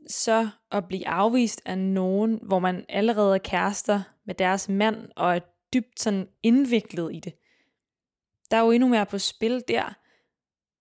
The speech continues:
Så vil du ikke fortælle mig lidt om de der tanker,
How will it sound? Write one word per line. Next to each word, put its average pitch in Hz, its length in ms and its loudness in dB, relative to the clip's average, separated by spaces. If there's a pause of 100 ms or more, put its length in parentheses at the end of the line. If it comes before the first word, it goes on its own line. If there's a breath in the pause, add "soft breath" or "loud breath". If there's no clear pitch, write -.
(180)
Så - 280 -8
vil 214 120 0
du 233 40 2
ikke 240 120 -2
fortælle 233 340 0
mig 233 120 0
lidt 226 120 0
om 220 140 2
de 220 120 -6
der 196 320 2
tanker, 240 580 2